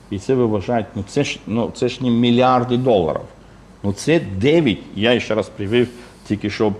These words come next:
приклад, да? Це дев'ять мільярдів гривень, ну, максимум, я думаю, що це буде. Е, слухайте, ну,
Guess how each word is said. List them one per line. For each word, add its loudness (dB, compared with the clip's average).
приклад, 0
да? 2
Це -4
дев'ять 0
мільярдів 0
гривень, -2
ну, -2
максимум, -2
я -4
думаю, -8
що -18
це -6
буде. -10
Е, -6
слухайте, -10
ну, -2